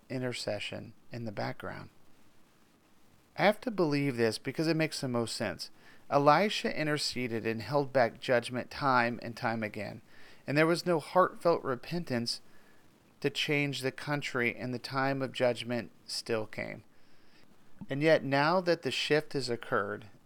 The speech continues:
and judgment was coming, there will be awful things, but innocents and believers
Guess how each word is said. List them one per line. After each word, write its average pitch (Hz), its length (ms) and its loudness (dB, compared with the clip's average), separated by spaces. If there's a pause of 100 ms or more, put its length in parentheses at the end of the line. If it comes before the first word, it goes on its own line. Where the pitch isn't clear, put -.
and 127 140 -4
judgment 120 480 2
was 113 180 -6
coming, 117 500 -4 (1900)
there 127 200 6
will 151 100 8
be 165 180 2
awful 139 400 8
things, 110 640 -2
but - 300 -2
innocents 143 800 0 (220)
and 123 180 -2
believers 120 800 0